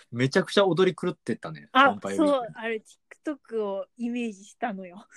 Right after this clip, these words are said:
Speaker 1: <laughs> いや、めちゃくちゃ元気で最高だなって思-、思いましたよ。
Speaker 2: やっぱ体動かさなきゃダメだよ。
Speaker 1: いや、ほんとそれだよね。
Speaker 2: うん。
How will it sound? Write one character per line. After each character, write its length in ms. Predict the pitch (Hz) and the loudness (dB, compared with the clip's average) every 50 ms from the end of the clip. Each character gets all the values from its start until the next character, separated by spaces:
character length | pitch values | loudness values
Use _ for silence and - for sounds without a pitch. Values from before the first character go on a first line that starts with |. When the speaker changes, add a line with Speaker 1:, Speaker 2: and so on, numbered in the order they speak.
| - - - - - - - - - 440 - 415 - - 403 359 - | -20 -18 -14 -12 -12 -10 -2 4 4 4 4 4 0 0 -2 0 4
Speaker 1:
<laughs> 760 | - 156 - 175 170 - 190 175 - - 175 170 - - - _ - 427 _ - 403 _ _ _ _ _ - - - - _ _ _ _ _ _ _ - _ _ - | 4 4 6 4 4 6 4 2 2 0 -6 -6 -6 -10 -10 _ -16 -20 _ -18 -18 _ _ _ _ _ -20 -20 -20 -20 _ _ _ _ _ _ _ -20 _ _ -14
い 20 | - | -14
や、 80 | 104 | -12
め 160 | 104 104 104 104 | -10 -10 -10 -6
ち 60 | - | -6
ゃ 60 | 123 | -4
く 40 | - | -2
ち 60 | 135 | 0
ゃ 40 | 127 | 2
元 220 | 117 139 143 135 | 4 4 4 2
気 120 | 135 - 110 | 0 -2 0
で 260 | 107 101 101 98 _ - | 2 2 0 0 _ -8
最 280 | - - 120 120 117 | -6 -2 0 0 0
高 120 | - 120 120 | 2 2 4
だ 100 | 120 120 | 4 4
な 120 | 120 120 | 2 0
っ 40 | - | -2
て 100 | - 110 | -2 -4
思-、 220 | 104 101 104 113 - | -2 -2 -4 -10 -8
思 180 | 113 107 110 110 | -6 -4 -2 -2
い 40 | |
ま 100 | 110 113 | -2 -2
し 100 | 117 - | -4 -6
た 100 | - - | -10 -16
よ。 100 | 78 76 _ _ | -18 -20 _ _
Speaker 2:
や 160 | - 233 - | -4 -4 -4
っ 20 | - | -4
ぱ 140 | - - | -4 -8
体 440 | 180 - - 240 233 247 240 262 262 | -8 -4 0 0 0 2 2 0 -2
動 140 | 262 269 285 | -2 -2 -6
か 160 | - - 311 311 | -4 -2 -4 -4
さ 160 | - 294 277 | -4 -8 -8
な 160 | 269 254 262 | -8 -8 -8
き 120 | - 233 | -6 -6
ゃ 40 | 208 | -6
ダ 120 | 208 214 208 | -6 -6 -8
メ 120 | 208 208 | -8 -8
だ 140 | 196 190 175 | -8 -10 -10
よ。 160 | 170 175 _ _ _ _ _ _ _ _ - | -12 -14 _ _ _ _ _ _ _ _ -2
Speaker 1:
い 60 | 117 | -2
や、 80 | 110 | -2
ほ 140 | 110 123 143 | 2 2 2
ん 120 | 170 180 170 | 2 4 2
と 120 | 196 180 | 2 2
そ 140 | - 170 170 | 6 6 6
れ 100 | 175 190 | 8 8
だ 100 | 190 196 | 8 8
よ 140 | 180 147 120 | 8 8 4
ね。 120 | 113 - | 2 -2
Speaker 2:
う 40 | 208 | -2
ん。 180 | 202 202 185 | -2 -4 -4